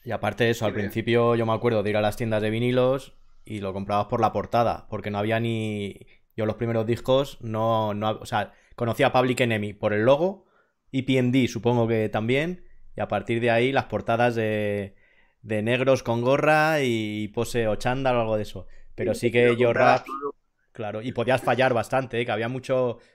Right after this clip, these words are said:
Speaker 1: funk
Speaker 2: Mucho.
Speaker 1: extrañísimo que no era ni bueno, que vestían así.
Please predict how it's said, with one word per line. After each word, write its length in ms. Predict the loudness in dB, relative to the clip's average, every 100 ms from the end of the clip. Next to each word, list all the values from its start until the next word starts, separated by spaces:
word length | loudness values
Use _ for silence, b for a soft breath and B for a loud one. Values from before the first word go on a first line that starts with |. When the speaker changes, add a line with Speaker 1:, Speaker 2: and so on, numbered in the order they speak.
| _
Speaker 1:
funk 300 | -4 -2 0
Speaker 2:
Mucho. 120 | 0
Speaker 1:
extrañísimo 800 | -2 0 0 2 0 -2 -4 -2
que 80 | 0
no 60 |
era 120 | 2 2
ni 120 | 0
bueno, 400 | 0 0 -2 -4
que 80 | -4
vestían 340 | -4 -6 -8
así. 320 | -6 -8 -8